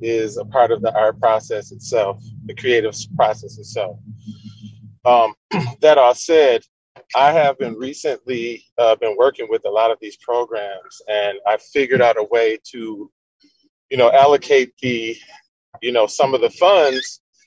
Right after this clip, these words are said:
and get the community involved at the same time. So I've come up with, and I just recently finished a mural, um, at Can, at the Can, um, Creekside Community Center for Can.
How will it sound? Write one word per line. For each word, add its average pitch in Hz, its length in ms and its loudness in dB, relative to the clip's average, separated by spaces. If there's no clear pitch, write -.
and 143 320 2
get 139 180 -6
the 135 80 -12
community 135 600 -4
involved 123 500 2
at 107 140 -4
the - 60 -20
same 107 320 -8
time. 113 340 -2
So 120 80 0
I've 110 220 0
come 151 260 -4
up 131 220 0
with, 123 400 -4
and 110 120 -8
I 107 140 -4
just 131 220 -12
recently 131 400 -8
finished 120 500 -8
a 110 60 -8
mural, 120 560 0
um, 110 480 2
at 110 260 2
Can, 135 240 -8
at 117 220 0
the 110 160 -4
Can, 120 560 -8
um, 104 460 -10
Creekside 131 420 0
Community 123 420 -6
Center 104 340 -10
for 139 220 4
Can. 95 360 -6